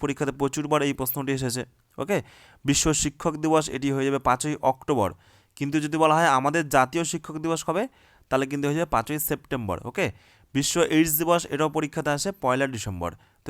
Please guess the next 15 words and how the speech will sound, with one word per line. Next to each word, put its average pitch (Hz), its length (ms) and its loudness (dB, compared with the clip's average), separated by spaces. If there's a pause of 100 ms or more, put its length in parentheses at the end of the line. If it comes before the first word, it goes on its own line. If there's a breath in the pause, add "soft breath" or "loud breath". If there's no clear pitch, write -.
এগুলো 143 200 -2
দেখে 139 200 -2
রাখবে। 151 200 -4 (1000 soft breath)
নেক্সট 170 260 0
দেখো 202 180 4
উনিশ 185 200 2
নম্বর 196 200 0
প্রশ্ন, 147 180 2 (840 soft breath)
নিচের 160 320 2 (120)
কোনটির 180 380 2
সাথে 151 240 0 (220)
নাবার্ড 165 380 4 (180)
এই 165 80 0 (100)
প্রতিষ্ঠানটি 160 580 -4 (100)
যুক্ত? 117 220 -8